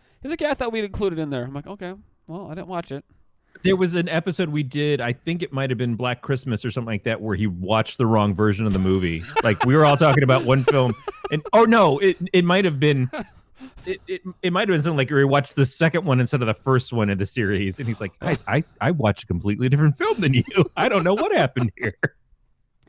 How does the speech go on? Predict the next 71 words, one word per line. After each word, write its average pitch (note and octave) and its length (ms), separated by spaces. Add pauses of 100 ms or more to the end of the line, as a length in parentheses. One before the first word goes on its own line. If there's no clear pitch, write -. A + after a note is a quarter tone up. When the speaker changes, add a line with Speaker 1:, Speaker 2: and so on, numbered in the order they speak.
(580)
Speaker 1:
Yeah, G3 160
so D3 220
I, C3+ 420
I - 20
show D#3 280
up, D#3 120
and E3+ 180
he's, E3+ 160
yeah, F3 180
he's D#3+ 260
just - 180
knocking C3+ 320
the D3+ 80
movie D#3 280
out, B2 180
and C3 300 (600)
Speaker 2:
Yeah. D#4+ 80 (640)
Speaker 1:
he's G3+ 160
like, G#3+ 120
"Oh, G#3+ 100 (120)
I, - 120 (100)
we C4 120
don't C#4 160
have F#3 180
to - 80
talk A3 160
about G#3+ 220
Saw G#3+ 180
four, G#3+ 260
but F#3 160
I'm D#3+ 80
gonna E3 140
put F3 180
it E3 80
in D#3+ 60
the C#3 80
title." D3 420 (800)
Speaker 2:
Well, A3 140
Speaker 1:
Like F#3+ 80
Speaker 2:
he's G3+ 220
asking G#3 260
you F3 140
on D3+ 100
a C3 40
podcast C#3 500
where A#2+ 120
the A2+ 100
title A2+ 340
is G#2+ 240
Saw A#2+ 260
three A#2+ 240
and G#2 100
Saw G#2+ 160
Speaker 1:
Yeah, C3 120
Speaker 2:
four, A2+ 240
Speaker 1:
I'm A#2+ 80
like, D3+ 200
Speaker 2:
so F3 120
Speaker 1:
"Oh." - 20
Speaker 2:
of D3+ 60
course G3 180
he G3 80
doesn't D3+ 240
expect C3+ 260
you A#2 80
to A#2+ 60
actually A2 240
have G#2+ 140
to G2+ 80
watch F#2+ 320
it. F2 120